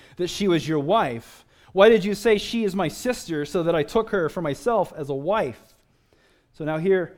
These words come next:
is your wife. Take her and go.' So Pharaoh commanded his men concerning him, and they sent him away with his wife and all that belonged to him." Brothers and sisters, this is the grace of God over the lives of Abram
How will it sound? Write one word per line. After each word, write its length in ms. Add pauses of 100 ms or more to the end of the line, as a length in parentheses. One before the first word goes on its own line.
is 140
your 100
wife. 580 (560)
Take 240
her 140
and 180
go.' 300 (880)
So 160
Pharaoh 260
commanded 360
his 140
men 260
concerning 440
him, 160
and 260
they 80
sent 280
him 80
away 400 (380)
with 160
his 160
wife 500 (720)
and 100
all 100
that 140
belonged 340
to 100
him." 240 (280)
Brothers 320
and 120
sisters, 600 (320)
this 320
is 160
the 80
grace 440
of 120
God 460 (560)
over 160
the 120
lives 600 (260)
of 180
Abram 540